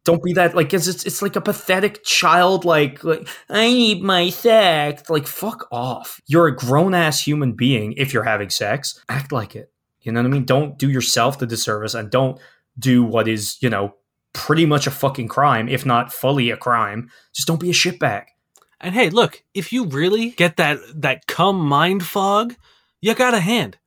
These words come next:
Speaker 2: go jerk off. I mean, granted, I don't know where you are. Maybe, like,
Speaker 1: Yeah. <laughs>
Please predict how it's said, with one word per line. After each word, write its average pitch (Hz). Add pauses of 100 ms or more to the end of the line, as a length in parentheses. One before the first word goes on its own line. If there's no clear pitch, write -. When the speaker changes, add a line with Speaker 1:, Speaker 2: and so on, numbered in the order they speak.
(200)
Speaker 2:
go 233
jerk 214
off. 175
I 160
mean, 165
granted, 151
I 135
don't 147
know 143
where 135
you 127
are. 127
Maybe, 151
like, 135
Speaker 1:
Yeah. 240 (120)
<laughs> -